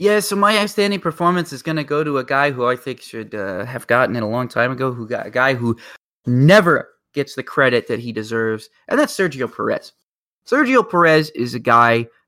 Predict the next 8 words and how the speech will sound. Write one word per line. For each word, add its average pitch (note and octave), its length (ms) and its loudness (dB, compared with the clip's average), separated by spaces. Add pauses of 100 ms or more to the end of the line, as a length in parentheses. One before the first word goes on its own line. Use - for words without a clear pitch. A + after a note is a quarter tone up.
that A2+ 440 0
continuously A#3 800 0
goes D3+ 280 -2
out B2+ 220 0
there F2 300 -4
and B2 140 -2
has A#2+ 180 -4
been A2+ 460 -6